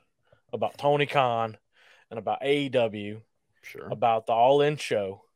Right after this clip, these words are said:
Speaker 2: Sure.
Speaker 1: about the amount of people, and they really fucking did well.
Speaker 2: They did.
Speaker 1: And, and, and, and that's great. I mean, it's really good to see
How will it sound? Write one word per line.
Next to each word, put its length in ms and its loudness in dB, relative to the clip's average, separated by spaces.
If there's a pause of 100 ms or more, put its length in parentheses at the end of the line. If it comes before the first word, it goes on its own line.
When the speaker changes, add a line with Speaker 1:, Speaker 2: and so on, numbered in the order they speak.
(160)
Speaker 2:
Sure. 140 -16
Speaker 1:
about 200 -4
the 60 -6
amount 240 -2
of 100 -2
people, 420 -8
and 140 -10
they 100 -4
really 260 0
fucking 360 4
did 140 -2
well. 400 4 (640)
Speaker 2:
They 100 -14
did. 80 -4
Speaker 1:
And, 420 4 (260)
and, 200 0
and, 220 -4
and 160 -6
that's 180 2
great. 440 4
I 80 -10
mean, 160 -6
it's 140 -8
really 220 0
good 220 0
to 60 -10
see 440 -4